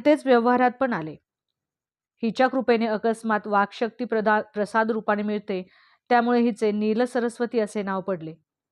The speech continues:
ही माता भयंकर अशा विपत्तीतून भक्तांची रक्षा करते. पूर्वकाली हयग्रीव नावाचे, या नावाचे तिघेजण होते. विष्णुमूर्तीचा अवतार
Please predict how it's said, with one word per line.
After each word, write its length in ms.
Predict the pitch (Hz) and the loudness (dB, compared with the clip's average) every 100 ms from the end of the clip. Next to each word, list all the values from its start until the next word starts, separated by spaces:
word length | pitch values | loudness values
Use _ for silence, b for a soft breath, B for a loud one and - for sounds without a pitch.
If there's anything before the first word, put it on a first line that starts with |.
| _ _ _ _ | _ _ _ _
ही 60 | 233 | 0
माता 280 | 226 214 226 | 2 2 2
भयंकर 480 | 214 214 208 240 | 2 -2 0 0
अशा 260 | 220 - 220 | -2 0 0
विपत्तीतून 680 | 208 208 214 233 220 208 202 | 0 -4 -6 -6 -4 -4 -4
भक्तांची 500 | 190 - 202 196 208 | -6 -4 -4 -4 -4
रक्षा 320 | 185 - 220 | -4 -4 -4
करते. 380 | 214 220 208 196 b b b b _ | -4 -6 -6 -10 b b b b _
पूर्वकाली 640 | 254 254 285 285 262 233 226 b - | 2 4 4 4 2 0 -6 b -6
हयग्रीव 580 | 214 233 214 214 277 277 | 0 2 2 0 -2 2
नावाचे, 800 | 240 220 220 214 233 190 202 _ | 2 4 2 0 -2 -2 -6 _
या 200 | 202 220 | -4 -2
नावाचे 360 | 208 202 202 214 | 0 -2 -2 -6
तिघेजण 460 | 208 196 196 208 | -4 -4 -4 -4
होते. 320 | 226 202 185 180 _ _ _ - | -6 -4 -6 -8 _ _ _ -6
विष्णुमूर्तीचा 840 | 202 220 262 269 262 220 247 254 233 | -4 -2 -2 0 0 0 -2 2 4
अवतार 500 | 220 214 226 208 | 2 2 2 0